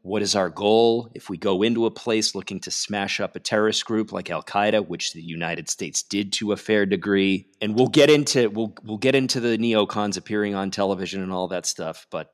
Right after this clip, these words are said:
that's just my immediate take on it. But there's obviously a lot to digest here from a historical perspective.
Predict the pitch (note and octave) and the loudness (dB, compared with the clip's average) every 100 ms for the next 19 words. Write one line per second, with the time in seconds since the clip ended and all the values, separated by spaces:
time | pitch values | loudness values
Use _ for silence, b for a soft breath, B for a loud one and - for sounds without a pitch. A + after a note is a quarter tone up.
0 | - C#3 F3 D#3+ C#3 B2 A2 A2 G#2 F#2 | -2 0 0 2 4 4 2 2 0 -2
1 | - F2 E2 E2 D2+ D2 - G2+ - G#2 | -4 -10 -10 -10 -10 -12 -8 -10 -8 -4
2 | A2 G2+ F#2 F#2 E2+ F2 E2 D#2+ - E2 | -2 0 0 0 -4 -4 -6 -6 -8 -10
3 | F2 E2 D2+ E2+ - - D#2 - E2 D#2+ | -8 -8 -6 -6 -6 -6 -8 -8 -8 -6
4 | F2+ - D2 - - - - - - | -6 -6 -8 -10 -12 -10 -8 -10 -14